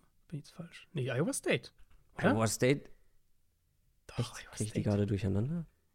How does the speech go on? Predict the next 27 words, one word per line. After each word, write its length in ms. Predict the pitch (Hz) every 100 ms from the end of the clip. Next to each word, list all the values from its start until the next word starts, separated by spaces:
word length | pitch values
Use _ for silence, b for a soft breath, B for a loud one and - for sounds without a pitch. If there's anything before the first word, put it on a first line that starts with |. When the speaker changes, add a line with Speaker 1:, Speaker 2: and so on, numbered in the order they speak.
| -
Speaker 2:
Na 140 | 135 165
ja, 100 | 165
gut. 280 | 160 110 -
Speaker 1:
<laughs> 40 |
Jetzt 200 | 190 -
bin 80 | 262
ich 60 | 196
Speaker 2:
Ja, 80 |
du 60 | 190
Speaker 1:
sicher, 100 | 170
Speaker 2:
hast 60 | 156
Speaker 1:
Iowa 100 | 143
Speaker 2:
recht. 80 |
Speaker 1:
State. 140 | 156 170
Speaker 2:
Iowa 160 | 170 156
State. 300 | 165 98 85 B B B
Speaker 1:
Ah, 120 | 233
ja, 160 | 277 277
Speaker 2:
Ja. 60 |
Speaker 1:
ich 60 | 233
weiß 140 | 226 208
auch, 80 |
welchen 160 | 190 185
Receiver. 320 | 160 269 156 123
Xavier 280 | 190 180
Hutchinson, 480 | 196 - 131 135 113 - -
ähm, 520 | 160 147 139 135 127